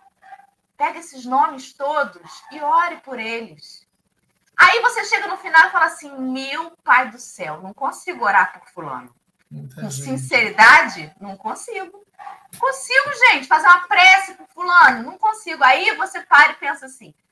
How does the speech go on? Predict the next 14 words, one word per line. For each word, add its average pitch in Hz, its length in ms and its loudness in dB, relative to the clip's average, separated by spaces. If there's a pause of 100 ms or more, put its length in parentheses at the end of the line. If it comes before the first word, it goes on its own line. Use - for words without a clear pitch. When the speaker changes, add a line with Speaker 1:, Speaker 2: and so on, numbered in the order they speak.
Speaker 1:
Se - 220 -18
eu 277 240 -6
não 294 320 -4
estou 196 640 -2 (1300)
digno, 349 600 -6
apto 415 720 0 (320)
de 320 480 -10
internar 349 840 -2
esses 370 160 -14
companheiros 269 680 -8
no 214 140 -12
pronto-socorro 202 840 -10
da 190 100 -8
oração 190 640 -8